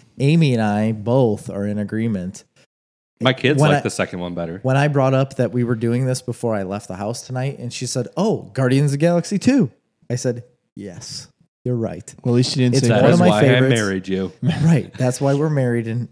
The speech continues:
Speaker 1: and keep conceiving children.
Speaker 3: And she let my wife give your son a mohawk.
Speaker 1: Yeah, absolutely. Which we normally do, but y-,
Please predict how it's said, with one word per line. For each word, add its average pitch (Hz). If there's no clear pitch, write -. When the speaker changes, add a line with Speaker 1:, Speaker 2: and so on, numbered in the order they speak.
Speaker 1:
and 110
keep -
conceiving 123
children. 104
Speaker 3:
And 117
she 120
let 120
my 117
wife 117
give 110
your 113
son 113
a 120
mohawk. 113
Speaker 1:
Yeah, 151
absolutely. 131
Which 123
we 143
normally 143
do, 123
but 95
y-, 104